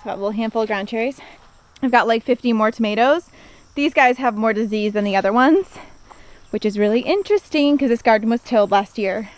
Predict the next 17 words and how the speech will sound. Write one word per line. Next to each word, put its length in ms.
But 100
you 80
can 180
see, 580
like, 260
look 120
at 60
that 180
plant 300
right 180
there. 300
It's 100
got 180
a 60
lot 180
of 100
disease. 580